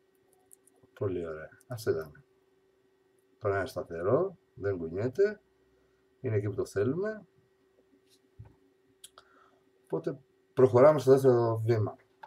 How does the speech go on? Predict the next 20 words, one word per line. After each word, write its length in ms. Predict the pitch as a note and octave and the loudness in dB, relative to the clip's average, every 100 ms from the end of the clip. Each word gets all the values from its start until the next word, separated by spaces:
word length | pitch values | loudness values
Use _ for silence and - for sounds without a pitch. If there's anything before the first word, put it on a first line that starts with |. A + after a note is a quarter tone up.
| - _ _ _ _ _ _ _ _ | -20 _ _ _ _ _ _ _ _
Θα 100 | A2+ | -6
χρειαστούμε 580 | G#2+ G#2+ G#2+ - D3 D3 | 0 0 0 -2 0 0
σύρμα. 720 | - - C3 G#2+ F2+ D2+ - _ _ _ _ | -2 4 6 6 -2 -8 -12 _ _ _ _
Θα 200 | F2+ F2 | -14 -10
βάλω, 600 | F#2 A2 A#2 A2+ A2+ G#2 | -2 0 0 -2 0 0
αυτή 240 | G2 - A2 | 0 -4 -12
τη 100 | - | -4
φορά 240 | G#2 G2+ | 0 2
βάλω 240 | G#2 G#2 | 2 0
τριαντάρι. 680 | G2+ F#2 F2 F2 F#2 A2 D#3 - _ _ _ _ _ _ _ _ _ _ _ _ _ _ _ - _ _ _ _ | -2 -6 -6 -2 0 0 -2 -6 _ _ _ _ _ _ _ _ _ _ _ _ _ _ _ -20 _ _ _ _
Και 80 | C3+ | -8
επειδή 240 | A2+ A2 | -2 4
έχουμε 260 | B2+ B2 G#2+ | 4 2 0
το 300 | G#2+ F#2+ F#2 | 2 2 0
σειρματόσκηνο 1300 | - F#2+ F#2+ F2 G2+ G2+ - F#2+ F#2 F2 E2 D#2 D2 _ _ _ _ _ _ _ _ _ _ _ _ _ _ _ _ _ _ _ _ _ _ | -2 -4 -4 -2 -2 -2 -2 -4 -4 -6 -8 -10 -14 _ _ _ _ _ _ _ _ _ _ _ _ _ _ _ _ _ _ _ _ _ _
έτοιμο, 600 | F#2 F#2 A2 C#3+ F#3+ F3+ _ _ _ _ _ _ _ | -10 -6 -2 0 -2 -8 _ _ _ _ _ _ _
με 120 | - F2 | -16 -10
το 140 | D#2+ | -8
μες 300 | E2+ G2+ - | -2 -2 -2
μας, 520 | E3+ G3 F3+ - - | -4 -8 -10 -16 -20